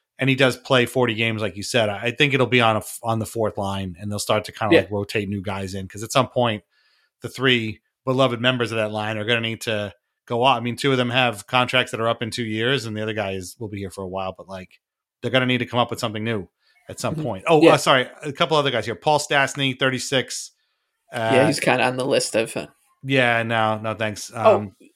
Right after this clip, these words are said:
Speaker 2: one, one guy who, who I should have mentioned before in that defenseman group was, was, um, as we were talking about old friends, was, was Calvin de Haan.
Speaker 1: Yes, yeah, I saw him there,
Speaker 2: Who I think
Speaker 1: yeah.
Speaker 2: also,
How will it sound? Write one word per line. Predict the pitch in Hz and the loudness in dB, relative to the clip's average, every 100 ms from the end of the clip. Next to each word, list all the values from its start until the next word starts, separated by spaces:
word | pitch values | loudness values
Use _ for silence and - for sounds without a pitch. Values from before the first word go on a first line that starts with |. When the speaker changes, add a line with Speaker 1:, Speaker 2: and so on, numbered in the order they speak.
| _ _ 92 | _ _ -8
Speaker 2:
one, | 220 214 | -6 -2
one | 208 202 | -2 2
guy | 180 175 | 4 6
who, | 160 143 135 - | 6 4 0 -4
who | 147 | 0
I | 143 | 2
should | - | 2
have | 160 | 2
mentioned | 135 120 123 | 2 -4 -6
before | 110 - 127 117 104 - | -6 -2 4 4 4 0
in | 135 | -2
that | 110 - _ _ _ _ | 0 -2 _ _ _ _
defenseman | - - 151 - 110 | -2 2 2 0 -4
group | 123 120 | -2 -2
was, | 113 104 - - | -2 -4 -6 -12
was, | 143 | -4
um, | 139 117 113 131 _ _ - _ _ _ - | 0 2 0 -6 _ _ -20 _ _ _ -8
as | 156 139 | -4 -2
we | |
were | |
talking | 139 131 | 2 2
about | 120 104 | 2 -4
old | 127 127 | -4 -4
friends, | - 160 123 | 2 2 0
was, | 107 - - | -6 -12 -12
was | 120 | -12
Calvin | - 117 117 120 | -2 -2 -2 -6
de | |
Haan. | - 135 107 - _ _ - - | -6 -4 -6 -10 _ _ -20 -2
Speaker 1:
Yes, | 147 175 - - - | 4 4 4 -4 -4
yeah, | 143 | 0
I | 135 | 0
saw | - 135 | 2 0
him | 120 | 2
there, | 151 | 4
Speaker 2:
Who | |
I | 151 | 4
think | 170 - | 2 4
Speaker 1:
yeah. | 151 | 4
Speaker 2:
also, | 151 147 | 4 2